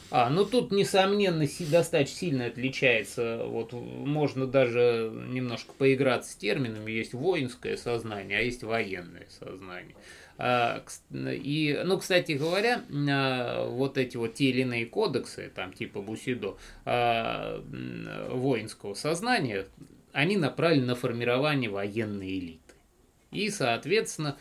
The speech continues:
э, в этом смысле они крайне выгодны военно-политически, да. В од-, э, а Сунь-Цзы в один, м, ряд с кодексом Бусидо, конечно, ставить не приходится, потому что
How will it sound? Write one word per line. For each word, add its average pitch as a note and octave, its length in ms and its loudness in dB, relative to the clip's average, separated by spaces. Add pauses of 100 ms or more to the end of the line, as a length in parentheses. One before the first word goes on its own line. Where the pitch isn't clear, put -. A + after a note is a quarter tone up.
(240)
э, B2+ 360 2
в C3 80 4
этом C#3 300 6
смысле F3 440 -2
они A#2+ 160 0
крайне B2 460 4
выгодны A2 640 0 (100)
военно-политически, G#2+ 1500 -8
да. F3 180 0 (260)
В B2 100 -2
од-, D3+ 220 4
э, D3 420 2
а C#3+ 180 6
Сунь-Цзы G3+ 520 4
в G3 140 2
один, C3+ 440 2
м, A#2 560 -4
ряд C3 440 4
с - 40 -10
кодексом B2 540 0
Бусидо, G3+ 420 2
конечно, B2+ 280 2
ставить C3+ 420 0
не A#2+ 80 -6
приходится, - 800 -4
потому A2+ 400 -4
что - 120 -14